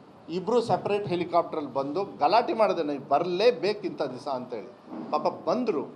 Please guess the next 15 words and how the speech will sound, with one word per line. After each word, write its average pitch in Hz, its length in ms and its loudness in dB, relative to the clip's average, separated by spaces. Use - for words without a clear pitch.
ಮಾತು 190 340 -2
ಕೊಟ್ರು. 151 360 0
ಇವತ್ತು 185 240 0
ಅದು 151 120 -2
ಉಳಿಸ್ಕೊಳ್ಳೋದು 202 500 0
ಕೂಡ 180 180 -4
ಮಾನ್ಯ 156 340 -4
ಸಿದ್ದರಾಮಯ್ಯವರು, 165 580 -2
ಡಿ 147 180 -6
ಕೆ 156 120 -4
ಶಿವಕುಮಾರ್ 139 480 -6
ಅವರು 143 160 0
ಇವತ್ತು 170 340 -4
ಅಡ್ವೊಕೇಟ್ 147 460 -6
ಜನರಲ್ 147 400 -2